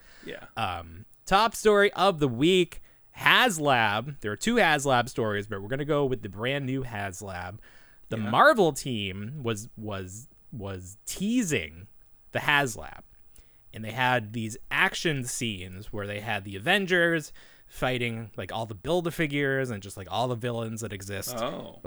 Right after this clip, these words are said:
Speaker 2: <laughs> A lot of, uh, it turns out a lot of the villains have to be Buil-, Build-A-Figures.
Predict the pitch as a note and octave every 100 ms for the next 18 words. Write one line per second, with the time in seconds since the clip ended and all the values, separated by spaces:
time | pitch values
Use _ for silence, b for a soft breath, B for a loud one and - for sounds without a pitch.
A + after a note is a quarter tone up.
0 | - - B2+ G3+ C4 B B C#3 - D#3+
1 | A3+ B3 C4+ A3 - C3+ F3 A3+ E3 C3
2 | F#3+ D4 C#3+ C3+ - - - D#3+ D#3 C#3
3 | A#2+ G3 C#3 A2 B3+ E4+ D#3+ - - D3
4 | D#3